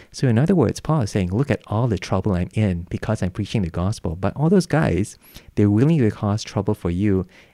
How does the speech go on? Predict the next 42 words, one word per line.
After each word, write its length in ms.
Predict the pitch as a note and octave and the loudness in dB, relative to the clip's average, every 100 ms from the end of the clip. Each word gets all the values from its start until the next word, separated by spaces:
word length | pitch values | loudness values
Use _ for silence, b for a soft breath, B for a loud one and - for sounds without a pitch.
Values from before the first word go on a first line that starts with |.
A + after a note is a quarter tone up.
| - | -4
and 140 | A#2+ A#2 | 0 0
they 100 | A#2 _ _ - _ - | -2 _ _ -20 _ -4
nitpick 920 | B2 B2+ C3+ E3 - - F3 - - - | 0 2 2 0 -2 0 0 0 -8 -8
about 320 | A#2 G#2+ - - | -4 -4 -8 -4
things 320 | F3 E3+ A#2 | 0 0 0
that 180 | - A#2+ | -2 -4
are 120 | A#2 - _ | -4 -8 _
easy 420 | - D#3 D3 F3 | -2 2 2 2
to 80 | F3+ | 2
get 200 | A2+ C3 | 2 2
away 240 | A#2+ A#2+ C3 | 2 2 2
with, 280 | C3+ C#3+ - b b b | 0 -2 -10 b b b
that 220 | A2 A2 | -2 0
don't 160 | B2 C#3 | 2 2
get 140 | C3 | 2
them 140 | C3 B2+ | 0 2
into 200 | G2 G2 | 0 -2
trouble. 340 | - G2+ G#2 | -6 -6 -6
But 180 | - - | -6 -10
hey, 200 | - B2+ | -2 -2
you 140 | G2+ F2 | 0 -4
know, 80 | F2 | -4
I 100 | A2+ | -4
get, 180 | - - _ b b b | -4 -8 _ b b b
I 100 | - | -8
get, 180 | F#2+ - - | -8 -10 -6
and 160 | G#2 | -2
he's 120 | G#2 | -2
probably 260 | - B2 C3+ | 0 -2 0
talking 280 | A#2+ G2+ A2 | -2 0 0
about 160 | F#2 | 0
all 140 | - G2 | 0 0
those 200 | F#2+ - B B B | 0 -2 B B B
tortures 800 | - A2 G#2 - A2 G#2 G#2 G2 | -2 0 0 0 2 4 4 2
and 160 | F2+ | -2
those 220 | F2+ F2+ F2+ | -2 -2 -4
imprisonments, 640 | F#2+ G#2+ G#2 G2 F#2+ F#2 | -2 -2 0 0 0 0
those 180 | G2 - | -2 -2
whiplashes 800 | G#2 G#2+ - F2+ F#2 - G2 F#2 | 0 0 2 -2 -2 -4 -6 -4
on 80 | |
his 160 | E2+ E2 | -6 -8
back. 680 | _ F2+ F2 F#2 F#2+ - | _ -4 -2 0 -2 -4